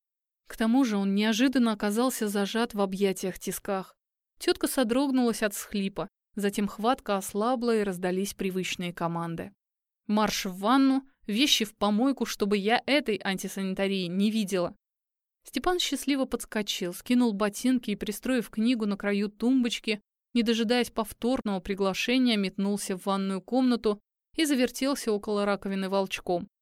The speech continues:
«Дом, родной, дом!» Включил горячую воду, принялся торопливо скидывать вещи, куча на полу росла очень быстро. Всё в помойку, не жалко.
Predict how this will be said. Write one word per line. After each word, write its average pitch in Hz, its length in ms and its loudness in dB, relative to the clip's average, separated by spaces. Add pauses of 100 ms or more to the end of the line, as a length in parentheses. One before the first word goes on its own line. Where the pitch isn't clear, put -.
(440)
«Дом, 220 360 2
родной, 202 520 0 (200)
дом!» 226 520 2 (580)
Включил 208 300 0
горячую 196 480 0
воду, 240 400 0 (320)
принялся 320 400 2
торопливо 233 480 0
скидывать 226 500 -2
вещи, 208 560 0 (260)
куча 240 320 -4
на 202 120 0
полу 202 340 0
росла 196 340 -2
очень 190 300 -4
быстро. 185 440 -8 (360)
Всё - 280 -2
в 214 100 -8
помойку, 202 600 -2 (140)
не 214 160 2
жалко. 196 560 -2